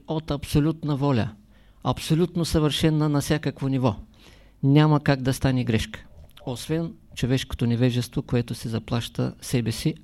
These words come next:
а не други неща. Така. Както, а, казахме, Христос му казва тези неща,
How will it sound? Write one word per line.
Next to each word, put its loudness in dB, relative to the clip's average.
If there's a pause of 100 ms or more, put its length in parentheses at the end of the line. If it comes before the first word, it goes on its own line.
а -4
не -2 (200)
други 2
неща. 0 (400)
Така. -2 (2750)
Както, 2 (340)
а, 0 (640)
казахме, 4
Христос -2
му -2
казва 2
тези 2
неща, 0